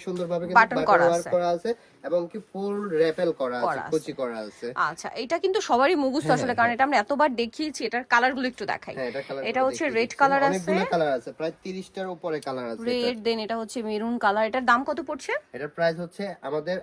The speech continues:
Speaker 1: আগে প্রাইস ছিল তেরোশো পঞ্চাশ টাকা, এখন হচ্ছে আপনাদেরকে একশো টাকা ডিসকাউন্টে বারোশো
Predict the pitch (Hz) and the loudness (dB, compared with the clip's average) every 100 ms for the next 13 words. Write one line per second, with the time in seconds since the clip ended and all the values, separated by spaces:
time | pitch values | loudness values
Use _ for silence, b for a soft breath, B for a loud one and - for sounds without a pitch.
0 | - 151 156 165 165 165 - 185 190 180 | -6 -4 -4 -2 -2 -2 -6 -8 -4 -2
1 | 170 165 180 180 165 160 143 151 202 - | -2 -2 -6 -6 -6 -8 -8 -4 -6 -6
2 | - 139 170 175 170 202 190 160 160 160 | -10 -8 -4 -6 -2 -2 -2 -2 -2 -2
3 | 180 160 190 185 190 180 - 190 185 214 | -2 -2 -4 -2 0 -2 -2 -4 -2 0
4 | 175 165 165 | 0 -2 -4